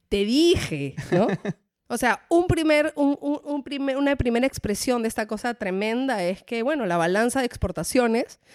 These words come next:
Speaker 1: "Vamos a exportar, vamos a exportar, vamos a exportar". Sí, claro. Mantuvimos las exportaciones que teníamos por el A T P D A, por el régimen que había,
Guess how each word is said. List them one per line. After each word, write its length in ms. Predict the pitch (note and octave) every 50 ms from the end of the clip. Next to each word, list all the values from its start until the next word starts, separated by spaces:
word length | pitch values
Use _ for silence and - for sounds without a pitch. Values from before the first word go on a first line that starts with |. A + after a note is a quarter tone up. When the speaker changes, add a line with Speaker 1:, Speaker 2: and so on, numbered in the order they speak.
| - -
Speaker 1:
"Vamos 220 | - - D#4+ E4 D#4
a 60 | D4+
exportar, 540 | - - - A#3+ A#3 - D4+ D#4 D4+ D4+ C#4+
vamos 180 | C#4 C4+ C4+ -
a 60 | C#4+
exportar, 480 | - - - G3+ G3 - B3 B3+ B3+ B3
vamos 140 | A#3 A3
a 20 | A3
exportar". 480 | G#3 - - G3 G3 - C#4 B3+ G3
Sí, 120 | - - E4+
claro. 460 | - B3+ A3 D4+ D#4 A#3+ G#3 C#4 - _ _ _ _ _ _ _ _ _ _ _ _ _ _ _ _ _ _ _ _ _ _ _ _ _ _ _ _ _ _ _
Mantuvimos 640 | - B3 B3+ B3 B3+ B3 A#3+ A#3 C4+ F4 G#4 F#4 D#4+
las 100 | C4+ B3+
exportaciones 680 | A3 A3 - - G#3 F#3 - E3+ - - B3 B3 B3+ -
que 120 | - C#4+
teníamos 560 | - G#3+ G3 G3+ B3+ E4 F4+ C#4+ A#3 A3 -
por 160 | - G3 F#3
el 100 | F3 F3
A 60 | F3+ F#3
T 100 | G#3+ G#3
P 100 | - G#3
D 200 | G3 F#3 E3+ F3+
A, 140 | B3 E4+ E4+
por 160 | - G3+ F3
el 80 | E3+ D#3+
régimen 360 | D#3+ E3 - G#3+ G#3+ G3+ G3
que 120 | - G#3
había, 420 | A#3 C#4 E4 E4+ C#4 G#3+ A3+ D4